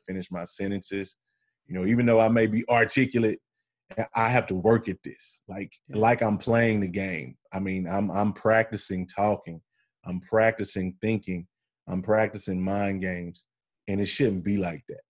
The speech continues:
Speaker 1: you know? And, and, and that's where the whole helmet situation comes from. We just wanna make the game as safe as possible,
Speaker 2: Yeah.
Speaker 1: uh, to where, you know, a lot of these athletes won't be going through what I'm going through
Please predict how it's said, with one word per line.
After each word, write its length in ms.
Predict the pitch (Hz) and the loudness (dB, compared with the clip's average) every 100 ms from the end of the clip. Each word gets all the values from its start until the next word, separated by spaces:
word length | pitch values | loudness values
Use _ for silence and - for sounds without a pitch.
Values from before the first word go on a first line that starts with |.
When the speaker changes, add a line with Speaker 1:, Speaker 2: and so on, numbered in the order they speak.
| _ _ | _ _
Speaker 1:
you 120 | 87 | -6
know? 280 | 90 95 95 _ | -4 -6 -8 _
And, 220 | 90 87 90 | -8 -6 -4
and, 200 | 87 67 | -4 -6
and 200 | 87 90 | -6 -4
that's 240 | 95 - | -4 -4
where 180 | 101 92 | -4 -4
the 140 | 92 | -4
whole 240 | 90 92 92 | -4 -4 -2
helmet 360 | 95 92 87 | -2 -4 -6
situation 560 | - 85 87 90 85 82 | -8 -12 -8 -8 -8 -10
comes 240 | 87 87 - - | -8 -8 -12 -20
from. 200 | - 73 - _ _ - | -12 -12 -14 _ _ -6
We 60 | |
just 160 | 104 98 | -4 -2
wanna 140 | 92 | -2
make 160 | 92 87 | -2 -6
the 60 | 82 | -6
game 240 | 95 87 | -4 -4
as 120 | 87 | -6
safe 180 | 87 87 | -6 -6
as 120 | 82 | -10
possible, 480 | - 90 92 - 87 | -8 -6 -6 -8 -12
Speaker 2:
Yeah. 60 | - _ _ _ - | -12 _ _ _ -8
Speaker 1:
uh, 120 | 95 92 | -6 -4
to 100 | 92 | -2
where, 300 | 95 92 - 90 | -2 -2 -6 -6
you 60 | |
know, 180 | 90 82 | -4 -4
a 40 | 87 | -4
lot 180 | 98 92 | -2 -2
of 60 | |
these 180 | 92 87 | -4 -4
athletes 580 | 95 90 90 87 - - | -4 -4 -8 -10 -12 -14
won't 300 | 87 90 71 | -8 -6 -6
be 100 | 92 | -10
going 320 | 82 87 87 | -8 -6 -6
through 140 | 87 90 | -6 -6
what 160 | 90 | -6
I'm 180 | 90 87 | -4 -6
going 300 | 85 87 87 | -6 -8 -8
through 400 | 85 85 85 87 | -10 -12 -12 -14